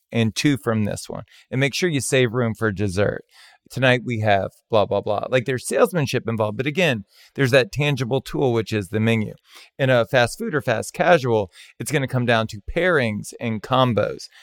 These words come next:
and presenting that information in a way that makes it really easy for someone to engage with that menu and dine with you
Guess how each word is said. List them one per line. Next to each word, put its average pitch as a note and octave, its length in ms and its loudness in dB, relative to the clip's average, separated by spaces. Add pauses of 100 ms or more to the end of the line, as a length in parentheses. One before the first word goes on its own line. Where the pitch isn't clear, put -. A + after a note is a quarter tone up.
(120)
and G#2 80 -10
presenting D#3+ 340 0
that D3 140 4
information A#2+ 540 -2
in B2 100 0
a A#2 60 0
way A2+ 140 2
that A2+ 120 -8
makes B2 200 -6
it - 100 -10
really C#3+ 440 -2
easy A2+ 460 -2 (320)
for C3+ 160 0
someone C3 460 0
to B2 180 -4
engage A#2+ 460 0
with A#2+ 100 -8
that A#2 220 2
menu G#2 480 -4
and A#2 180 -2
dine C3 320 2
with G#2 160 -4
you F2 160 -6